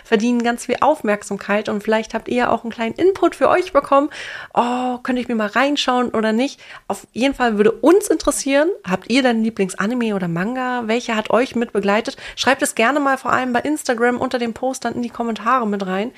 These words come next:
Dann können wir uns dort mit euch austauschen. Wir sind halt nicht neugierig, wir wissen bloß gerne mal alles.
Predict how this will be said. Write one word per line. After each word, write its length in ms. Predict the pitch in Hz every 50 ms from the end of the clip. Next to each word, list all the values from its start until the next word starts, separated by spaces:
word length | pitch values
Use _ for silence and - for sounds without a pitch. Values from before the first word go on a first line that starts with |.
| - - _
Dann 120 | - 214 202
können 200 | - 233 233 226
wir 80 | 226
uns 100 | - 214 -
dort 180 | - 220 214 -
mit 100 | 214 208
euch 240 | 196 190 - - -
austauschen. 480 | 214 233 - - - 165 - - 196 180
Wir 60 | 175
sind 220 | 190 240 254 -
halt 260 | 208 202 202 196 - _ _ _ -
nicht 220 | 196 196 196 -
neugierig, 480 | 202 208 226 233 233 247 240 240 226 -
wir 100 | 190 180
wissen 200 | 262 254 - 220
bloß 160 | 180 170 -
gerne 240 | - 165 165 170 170
mal 160 | 170 170 -
alles. 420 | - 165 180 240 339 349 - _